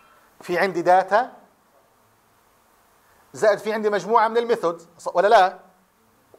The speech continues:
تمام. وفي عندي بريماتيف، بريماتيف داتا، انتجر. الآن العلاقة بينهم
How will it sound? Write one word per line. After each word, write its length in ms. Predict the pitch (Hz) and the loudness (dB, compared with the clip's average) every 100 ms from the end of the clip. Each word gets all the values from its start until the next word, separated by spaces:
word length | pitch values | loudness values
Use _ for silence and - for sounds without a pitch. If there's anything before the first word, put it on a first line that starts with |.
| _ _ _ | _ _ _
تمام. 260 | 214 196 143 - - _ _ _ _ _ | 0 0 -2 -10 -20 _ _ _ _ _
وفي 200 | - 285 | -8 -2
عندي 240 | 302 330 302 | -2 -2 -2
بريماتيف، 540 | 277 285 254 220 226 220 - _ _ _ _ _ _ _ _ _ _ _ _ _ _ _ _ _ _ _ _ _ _ _ _ _ _ _ - | 0 2 2 2 0 -2 -20 _ _ _ _ _ _ _ _ _ _ _ _ _ _ _ _ _ _ _ _ _ _ _ _ _ _ _ -8
بريماتيف 480 | 151 262 269 226 156 | 0 2 2 0 0
داتا، 380 | 165 139 127 - _ 247 | 0 0 -6 -12 _ -2
انتجر. 420 | 220 151 120 - - _ _ _ _ _ - _ _ _ _ _ _ _ _ _ - - - - | -2 -4 -10 -10 -14 _ _ _ _ _ -20 _ _ _ _ _ _ _ _ _ -20 -20 -14 -4
الآن 260 | 175 285 | 2 2
العلاقة 580 | 320 220 240 294 311 254 | 4 2 4 2 2 0
بينهم 520 | 226 226 185 147 135 | 0 0 -2 -6 -10